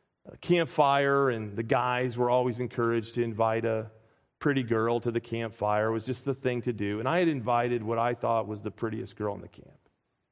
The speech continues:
She was all excited about going with me, and I was all excited about going with her. And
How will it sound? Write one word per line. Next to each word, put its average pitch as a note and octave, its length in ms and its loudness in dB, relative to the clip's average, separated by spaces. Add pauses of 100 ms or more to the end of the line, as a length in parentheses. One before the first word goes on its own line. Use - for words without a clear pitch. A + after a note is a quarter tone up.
(360)
She B2+ 220 0
was B2 200 0
all A#2 200 0
excited A2+ 420 0
about A2 280 0
going G#2+ 300 0
with G2+ 140 -6
me, C3 300 0
and G#2 100 -2
I A2+ 140 0
was G#2+ 120 -2
all A2+ 200 0
excited A2 400 -4
about G#2 260 -4
going A2 320 -2
with G2+ 120 -12
her. C3 500 -2 (4000)
And A2+ 460 0